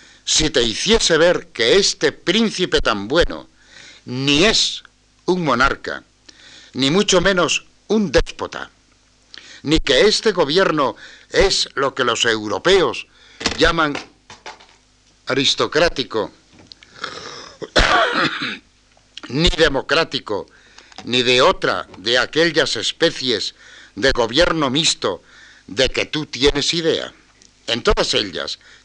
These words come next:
y en cualquiera, es esencial una potestad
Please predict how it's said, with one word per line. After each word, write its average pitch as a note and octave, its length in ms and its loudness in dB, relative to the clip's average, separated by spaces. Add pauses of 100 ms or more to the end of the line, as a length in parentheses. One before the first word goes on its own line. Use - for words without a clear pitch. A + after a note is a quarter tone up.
(120)
y C3+ 60 0
en - 160 0
cualquiera, C#3 640 0 (580)
es - 420 2 (220)
esencial F3 840 2 (560)
una G#3+ 380 2
potestad C#3+ 600 0